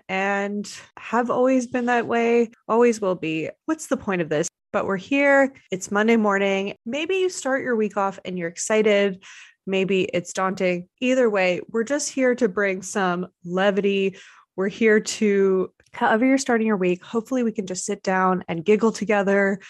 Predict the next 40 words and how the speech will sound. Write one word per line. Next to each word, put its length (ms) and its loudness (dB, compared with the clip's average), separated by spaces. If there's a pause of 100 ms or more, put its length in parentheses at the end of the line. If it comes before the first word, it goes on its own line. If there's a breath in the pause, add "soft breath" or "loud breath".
(240 loud breath)
a 60 0
little 200 2
bit 440 0
and 440 -8 (600 loud breath)
talk 320 2
about 680 2 (360)
a 80 -4
topic 500 -2
that 160 -4
is 160 -8
both 560 -2 (160)
incredibly 1080 0 (300 loud breath)
fluffy 960 -2
and 220 -2
superficial 1080 -2
and 120 -4
like 200 -8
a 20 -4
nothing 380 -2
burger, 400 2
and 100 0
at 120 -2
the 60 -8
same 300 0
time 520 -2 (340 soft breath)
touches 320 -2
on 200 2
every 320 2
aspect 460 -2
of 100 -8
society 680 0
and 100 -8
can 140 -4
be 160 -2
analyzed 500 -2
to 100 -12
the 60 -6
most 260 -2
profound 420 -4
degree. 360 -6